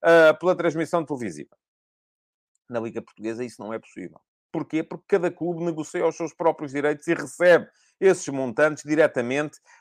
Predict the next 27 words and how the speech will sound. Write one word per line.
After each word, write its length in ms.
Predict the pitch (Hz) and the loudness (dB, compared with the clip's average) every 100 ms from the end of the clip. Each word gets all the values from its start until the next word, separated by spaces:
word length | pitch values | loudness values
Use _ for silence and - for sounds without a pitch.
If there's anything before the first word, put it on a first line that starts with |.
| - | 2
ah, 1000 | 143 147 139 135 131 123 120 120 117 113 | 6 8 10 10 10 10 10 10 8 6
dos 300 | 110 160 170 | 2 0 6
operadores. 600 | 180 180 180 160 160 127 - - _ _ _ _ _ - | 6 6 4 8 6 6 0 -20 _ _ _ _ _ 2
Ah, 180 | 135 139 _ - | 4 2 _ -2
portanto, 480 | 208 220 147 - - _ _ | 4 6 6 2 -20 _ _
não 360 | 160 202 220 233 | 2 4 6 6
há 180 | 240 175 | 6 4
qualquer 920 | - 214 214 196 175 - 254 233 - | 2 6 6 6 2 4 4 4 0
possibilidade 1160 | 185 - 233 220 190 160 143 117 95 98 95 139 | -8 -8 -6 -2 0 0 4 6 6 4 2 2
da 140 | 196 | 4
Liga 320 | 220 240 190 | 4 2 2
Portuguesa 840 | 143 202 175 151 127 147 151 170 - | 2 -6 -4 -4 0 2 2 0 -2
impor 560 | 214 220 175 254 240 202 | 0 0 0 6 8 8
aos 240 | 147 - | 4 0
clubes 560 | - 139 156 160 170 - _ - | -2 2 2 2 -8 -16 _ 0
esse 300 | 190 180 - | 2 2 -2
tipo 240 | 185 151 | -12 -6
de 80 | 165 | -4
medida 420 | 156 139 156 151 | -4 -2 -2 -4
que 60 | - | -2
está 240 | 175 165 | 2 4
aí 320 | 143 143 156 | 4 0 4
a, 180 | 151 160 - _ - | 6 6 0 _ 0
a, 580 | 160 156 - 147 - 156 | 4 6 6 4 4 2
a, 20 | |
a 20 | |
defender. 580 | 147 - 165 139 117 | 0 -2 -4 -2 -2